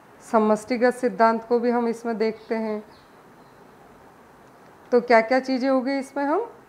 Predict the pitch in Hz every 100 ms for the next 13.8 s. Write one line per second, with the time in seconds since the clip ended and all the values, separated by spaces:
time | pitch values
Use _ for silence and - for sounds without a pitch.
0 | - - 220 226 - 320 494 - - 208
1 | 208 233 247 220 214 185 226 233 240 240
2 | 226 185 196 220 247 240 233 240 240 233
3 | 240 240 208 - - 240 233 226 - 226
4 | 226 - - - - 254 262 - 202 202
5 | 226 254 254 226 208 247 254 262 247 254
6 | 247 240 208 247 240 240 226 226 233 226
7 | 226 226 - 202 - 233 233 220 214 -
8 | 214 214 - - - - - 208 220 220
9 | 269 202 202 208 220 254 - 233 233 240
10 | 233 208 208 208 - 208 - 247 214 208
11 | - 208 202 196 196 - - 226 247 233
12 | - 240 220 208 208 339 494 - - -
13 | - 214 220 220 220 220 277